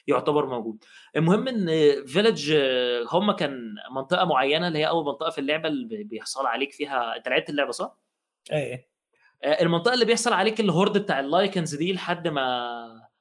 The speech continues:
Speaker 1: ما، ما يحاولوا إن هم يخطفوك قبل ما تخش على الويزاس هاوس والكلام ده.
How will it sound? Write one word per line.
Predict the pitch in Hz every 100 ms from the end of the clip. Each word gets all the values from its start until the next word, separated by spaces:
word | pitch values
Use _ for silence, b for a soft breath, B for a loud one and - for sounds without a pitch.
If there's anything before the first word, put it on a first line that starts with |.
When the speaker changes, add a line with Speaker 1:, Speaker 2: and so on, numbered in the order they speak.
| _ _ _ _ _
Speaker 1:
ما، | 127 127 117 113 113 110 107 107 104 107 107
ما | 110 117
يحاولوا | 123 165 175 160
إن |
هم | 143 156 160 143 120 113
يخطفوك | 131 - 143 170 165
قبل | 156 147
ما |
تخش | 127 156 156 139
على | 127
الويزاس | 117 113 151 139 -
هاوس | 135 147 143
والكلام | - - 131
ده. | 139